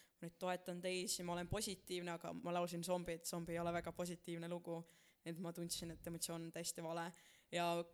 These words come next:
mina värisesin ka Zombit lauldes, et, äh, viimane selline fraas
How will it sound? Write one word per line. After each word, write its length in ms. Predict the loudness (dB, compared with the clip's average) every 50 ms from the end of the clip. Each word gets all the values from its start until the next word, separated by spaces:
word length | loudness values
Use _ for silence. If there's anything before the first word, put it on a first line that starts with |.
| -14 -4 2
mina 180 | 4 6 6 8
värisesin 480 | 8 8 6 6 6 4 4 4 2 4
ka 280 | 8 8 10 10 10 10 8
Zombit 340 | 6 4 2 2 2 2 4
lauldes, 380 | 6 6 6 6 4 2 0 0
et, 240 | -2 -4 -4 -2 0
äh, 140 | 2 2 2 2
viimane 520 | 2 4 4 4 4 4 2 2 2 0 -2 -6 -16 -20 -20 -20 -20 _ _
selline 260 | -10 -6 -4 -4 -4
fraas 600 | 2 4 6 8 8 8 8 8 6 4 2 0